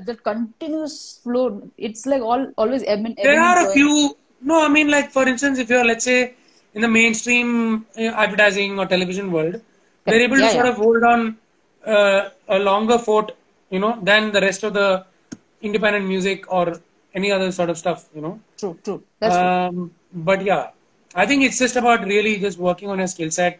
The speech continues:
Speaker 2: marketing, your business, everything together.
Speaker 1: Correct. Again, I mean, that's a very valid point. Uh, Bhanushali, Hiren Bhanushali is also a drummer. He's saying that since the lockdown is going on, uh, me as a per-, percussionist facing problems. Hiren,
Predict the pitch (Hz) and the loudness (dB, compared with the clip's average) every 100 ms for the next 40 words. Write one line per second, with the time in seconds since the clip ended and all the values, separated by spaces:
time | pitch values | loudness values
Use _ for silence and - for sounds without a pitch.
0 | _ - 180 175 175 175 175 156 131 160 | _ -6 -6 -4 -4 -4 -4 -6 -6 -4
1 | 185 185 180 160 160 180 180 160 143 135 | -2 -2 -2 -6 -6 -4 -6 -10 -12 -16
2 | _ _ _ _ _ _ _ - 160 - | _ _ _ _ _ _ _ -12 -12 -12
3 | _ _ - - 190 196 170 - 156 170 | _ _ -20 -4 0 0 0 -8 -10 -8
4 | 180 180 196 202 170 165 165 - 151 147 | -6 -4 -4 -4 -4 -6 -8 -8 -10 -10
5 | - _ - - 196 202 202 185 220 254 | -16 _ -16 0 2 4 0 -4 -4 -2
6 | 277 269 269 247 - - 196 240 262 240 | -2 -4 -4 -8 -10 -12 -6 -4 -2 -2
7 | 233 233 226 226 208 233 220 156 - 175 | -4 -8 -8 -8 -10 -10 -12 -10 -8 -6
8 | 208 220 208 202 - 214 247 262 220 214 | -6 -8 -8 -10 -8 -6 -2 -2 -2 -6
9 | 226 214 220 196 175 190 233 240 196 196 | -8 -6 -4 -2 -2 -2 -2 -4 -6 -10
10 | 208 202 202 233 269 - _ _ _ - | -8 -6 -4 -4 -6 -8 _ _ _ -4
11 | 175 175 175 180 202 240 226 240 - 185 | -2 0 -2 -4 -4 -4 -2 -4 -4 -6
12 | - _ 202 202 208 - 240 240 - 202 | -8 _ -4 -2 -4 -4 -6 -6 -6 -4
13 | 202 233 220 180 185 175 160 190 208 240 | -4 -4 -2 -4 -4 -8 -10 -2 2 2
14 | 233 | 0